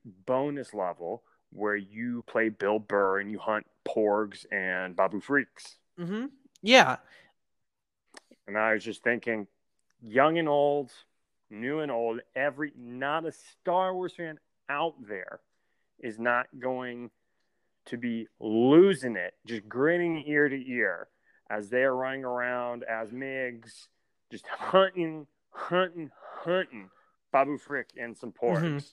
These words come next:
Speaker 1: And so I'm really excited for, for fans to, to get a peek at that. And I'm really excited, hopefully at some point,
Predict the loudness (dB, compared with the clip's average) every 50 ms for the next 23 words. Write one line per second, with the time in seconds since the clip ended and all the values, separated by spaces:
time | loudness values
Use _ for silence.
0 | _ _ _ _ _ _ _ _ _ _ _ _ _ _ _ _ _ _ _ _
1 | -20 -20 -20 -20 _ _ _ _ _ _ _ _ _ _ _ _ _ _ _ _
2 | _ _ -8 -6 -6 -6 -6 -8 -8 -6 -6 -6 -4 -4 -6 -6 -4 -4 -6 -8
3 | -6 -4 -4 -2 -2 -4 -6 -4 -4 -4 -4 -4 -6 -10 -12 -12 -10 -4 -2 -2
4 | -2 -2 -6 -8 -6 -4 -2 -2 -2 -4 _ _ _ _ _ _ _ _ _ _
5 | -14 -2 0 2 2 0 -2 -6 -8 -4 -2 -2 0 2 2 4 4 8 8 10
6 | 10 10 8 8 6 4 6 4 4 2 -2 -4 -2 0 0 2 0 2 2 2
7 | 2 2 0 -2 -2 -2 -2 -2 -4 -4 -6 -6 -6 -6 -6 -6 -8 -8 -8 -8
8 | -12